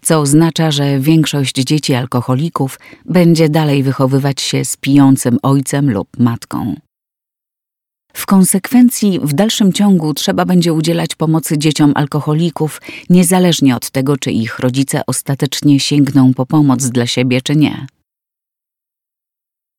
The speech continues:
Kolejną sprawą, która zgodnie z moimi obserwacjami pozostaje niezmienna,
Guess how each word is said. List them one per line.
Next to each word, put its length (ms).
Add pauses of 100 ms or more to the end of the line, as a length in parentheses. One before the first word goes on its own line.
(280)
Kolejną 440
sprawą, 540
która 420
zgodnie 520
z 80
moimi 380
obserwacjami 960
pozostaje 580
niezmienna, 680